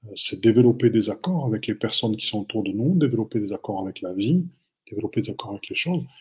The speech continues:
et par moments, poser le tranchant. C'est-à-dire qu'on peut pas dire, on n'est pas des bénis oui-oui, par moments, c'est se positionner et dire les choses, mais en se positionnant. Je vous rappelle toujours, dans la communication non violente, ce que nous disons,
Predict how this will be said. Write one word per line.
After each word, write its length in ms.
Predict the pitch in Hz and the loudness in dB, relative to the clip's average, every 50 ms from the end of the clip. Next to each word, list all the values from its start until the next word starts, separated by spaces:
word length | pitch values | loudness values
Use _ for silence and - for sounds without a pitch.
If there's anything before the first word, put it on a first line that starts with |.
| - _ _ - | -20 _ _ -20
et 40 | - | -14
par 160 | - - 101 | -8 -6 -4
moments, 320 | 101 101 101 117 135 131 123 | -4 -2 -2 0 0 0 -2
poser 420 | - - 123 107 101 113 123 123 | 0 2 2 4 4 4 4 2
le 220 | 120 117 107 - | 2 0 -4 -6
tranchant. 640 | - - - - 104 98 - - - 175 170 - - - _ - - - - - _ _ | -6 -6 -4 -4 -4 -2 0 2 2 2 2 2 0 -4 _ -20 -20 -20 -20 -20 _ _
C'est-à-dire 400 | - - 104 - 120 104 98 - | -12 -10 -8 -6 -4 -4 -4 -6
qu'on 120 | - - | -10 -14
peut 120 | 95 - 107 - | -16 -16 -10 -6
pas 100 | 110 107 | -6 -6
dire, 200 | 101 104 107 98 95 - - _ - | -4 -4 -4 -6 -6 -10 -18 _ -12
on 80 | 110 | -10
n'est 100 | 101 98 - | -10 -8 -4
pas 100 | - 117 | -2 -2
des 120 | - 107 104 | -2 -2 -2
bénis 280 | - 107 101 104 104 | -2 -2 -2 -2 -2
oui-oui, 340 | 101 104 110 131 196 196 165 | -4 -2 -2 0 2 2 2
par 160 | - - 101 | 0 -2 -6
moments, 320 | 98 95 98 113 127 135 - _ _ _ _ _ - | -8 -6 -6 -4 -6 -6 -8 _ _ _ _ _ -14
c'est 260 | - - - - 123 | -10 -8 -8 -8 -8
se 20 | |
positionner 760 | - - 117 95 95 95 - - - 98 98 110 139 175 185 170 - _ _ _ _ _ - | -6 -4 -4 -4 -2 -2 -4 -4 -4 -2 -2 0 0 0 0 -2 -6 _ _ _ _ _ -10
et 60 | 113 | -10
dire 220 | 104 - - 110 101 | -8 -6 -6 -4 -4
les 140 | 104 104 | -4 -4
choses, 340 | - - 151 156 170 135 127 - _ _ _ _ _ - | -4 -6 -6 -6 -6 -6 -8 -12 _ _ _ _ _ -6
mais 80 | 123 120 | -4 -2
en 80 | 113 107 | -2 -2
se 120 | - - | -4 -6
positionnant. 540 | - - 117 - - - - 180 180 175 139 | -6 -8 -8 -6 -4 -2 0 2 2 2 2
Je 140 | 127 123 110 | 0 -2 -4
vous 80 | 107 | -4
rappelle 340 | - - - - 120 107 101 - | -4 -6 -6 -4 -6 -6 -6 -8
toujours, 440 | - - 107 - - 156 180 175 - - _ _ _ _ _ _ _ - | -12 -12 -8 -4 0 0 0 0 -4 -8 _ _ _ _ _ _ _ -6
dans 80 | 120 104 | -4 -4
la 100 | 107 101 | -4 -4
communication 640 | - - 110 104 98 104 107 - 107 - - - 101 | -6 -6 -6 -6 -6 -6 -6 -8 -8 -8 -6 -4 -4
non 140 | 101 98 | -4 -6
violente, 480 | 98 92 101 98 110 135 160 151 - - - _ _ _ _ - | -6 -8 -6 -4 -2 0 0 -2 -2 -6 -12 _ _ _ _ -20
ce 80 | - - | -18 -14
que 100 | - 107 | -12 -12
nous 100 | 107 98 | -12 -10
disons, 440 | 95 98 92 107 127 160 175 - | -10 -8 -4 -2 -2 -2 -2 -4